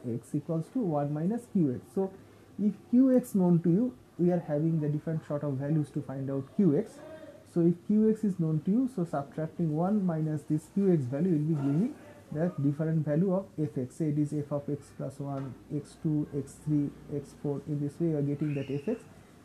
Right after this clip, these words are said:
If you are joining them up in this way, so you will be getting what is the final value of f of x given in this particular equation. So that is all for my today's class, and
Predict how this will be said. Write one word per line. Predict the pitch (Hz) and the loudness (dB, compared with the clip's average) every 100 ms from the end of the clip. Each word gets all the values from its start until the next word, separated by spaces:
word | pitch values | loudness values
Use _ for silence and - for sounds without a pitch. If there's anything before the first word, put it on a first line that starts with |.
| 175 | -4
If | 147 | 0
you | 170 | 2
are | 156 | 2
joining | 156 175 220 208 | 2 2 4 6
them | 165 156 | 4 2
up | 143 190 | 0 -2
in | 170 151 | 0 0
this | 147 - | -2 -2
way, | 202 | -4
so | 214 | -2
you | 160 | 0
will | 147 147 | 0 -2
be | 143 | -2
getting | 143 226 | -2 -2
what | 165 143 | -2 -2
is | 143 | -4
the | 180 | -4
final | - 151 170 175 143 | -6 -2 0 2 0
value | 131 165 165 | 0 0 0
of | 226 - - | -4 -8 -6
f | 143 143 | -6 -4
of | 185 - - | -8 -10 -8
x | 139 - 143 | -8 -6 -6
given | 139 151 | -4 -4
in | 139 | -4
this | 196 254 | -6 -6
particular | 135 127 135 165 247 | -8 -6 -6 -4 -2
equation. | 151 135 131 - - - - - - - - - | -2 -2 -4 -4 -12 -14 -20 -20 -20 -20 -20 -6
So | 160 143 131 - - - 180 | -2 0 -2 -8 -20 -16 -6
that | 151 151 | -2 0
is | 165 - | -2 -2
all | 147 170 185 | 0 0 0
for | 165 | -2
my | 151 147 143 | -4 -4 -6
today's | 143 143 143 - | -4 -2 -2 -4
class, | 160 269 - - | -4 -4 -8 -10
and | 143 139 | -8 -6